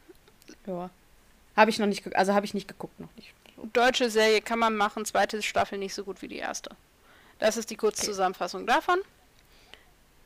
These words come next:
Speaker 2: Ist aber ganz nettes Entertainment,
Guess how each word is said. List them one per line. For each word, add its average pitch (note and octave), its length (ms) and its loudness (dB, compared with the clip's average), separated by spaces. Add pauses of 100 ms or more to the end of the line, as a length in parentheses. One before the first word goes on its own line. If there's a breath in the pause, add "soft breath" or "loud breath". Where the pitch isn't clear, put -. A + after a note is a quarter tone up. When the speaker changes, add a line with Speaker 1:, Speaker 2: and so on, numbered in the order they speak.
(280)
Speaker 2:
Ist A#3 160 0
aber G#3+ 220 2
ganz G3+ 360 -2 (360)
nettes G3 360 -2
Entertainment, F#3+ 760 -2